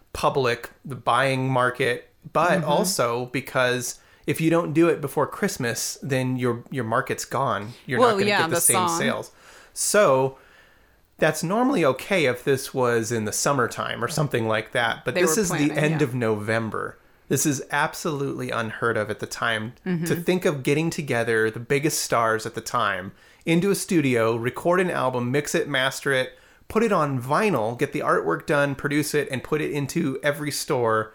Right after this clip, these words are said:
Speaker 1: <laughs> in England in the matter of a few weeks was absolute insanity.
Speaker 2: It is pretty crazy when you think about it. Like, what are,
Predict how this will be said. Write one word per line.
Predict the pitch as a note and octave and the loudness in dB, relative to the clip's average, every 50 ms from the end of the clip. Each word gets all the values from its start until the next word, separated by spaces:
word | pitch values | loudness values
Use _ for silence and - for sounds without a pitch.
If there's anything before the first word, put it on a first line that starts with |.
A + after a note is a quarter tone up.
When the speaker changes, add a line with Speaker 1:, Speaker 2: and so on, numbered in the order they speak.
| - | -12
Speaker 1:
<laughs> | - - | -2 0
in | A3 G#3+ - | 2 2 2
England | E3+ - E3+ D3+ C3+ A#2 A#2 A2 A2 A2 A2+ - - _ - - - - - - - - _ - | 2 0 2 2 2 2 2 2 0 -2 -6 -10 -16 _ -20 -18 -18 -16 -16 -18 -20 -20 _ 0
in | E3 D#3+ D#3 | 2 2 4
the | D3+ | 4
matter | D3 C#3+ C3+ C#3 C#3 C3 B2 A2+ | 4 4 4 4 4 4 4 4
of | A2+ G#2+ | 2 2
a | G#2+ | 0
few | - - - B2+ A2+ | -4 -4 -2 -2 -2
weeks | G2+ G#2 G#2+ G#2+ G2+ G2+ - - - - - | -2 -4 -6 -6 -8 -8 -12 -12 -12 -12 -12
was | C#3+ C3+ B2+ B2 A2+ A2 G#2+ G#2+ G#2 - - - _ _ _ | -12 -12 -8 -4 -4 -2 -2 -4 -4 -8 -10 -14 _ _ _
absolute | - C3+ C#3 C#3+ - - - C#3+ B2 A#2+ A#2 A#2+ A#2 | -4 -4 -2 -4 -4 -4 -4 -2 -2 -2 -2 -4 -4
insanity. | - B2 B2+ - - - - - - G#3 F3+ - D#4+ D4+ - G2 G#2 - - | -4 -4 -4 -2 -2 0 0 0 0 0 0 2 0 -2 -2 -4 -6 -6 -2
Speaker 2:
It | - B3+ D4+ C4+ | 0 2 2 4
is | C4+ C#4+ - - | 4 2 2 0
pretty | - - A4+ A4 | 0 2 2 2
crazy | - - - G3 F#3 F#3 F#3+ G#3 A#3 A#3 | 2 0 0 2 4 4 4 2 2 0
when | G#3 G3 | 0 0
you | F#3 F3 | 0 -2
think | F3 - F3 F3+ G#3 | -2 -2 -4 -2 -2
about | A#3 F3 F3 D#3+ E3 E3+ | 0 0 0 0 2 0
it. | F3 D3+ F3 | 0 0 0
Like, | F#3+ F3+ F3+ - - - - - - - | 0 0 0 -4 -8 -18 -20 -20 -14 -6
what | F#3+ F#3+ G#3+ C4+ | -2 0 2 4
are, | G4 A4 G#4 C4+ - | 4 6 4 4 2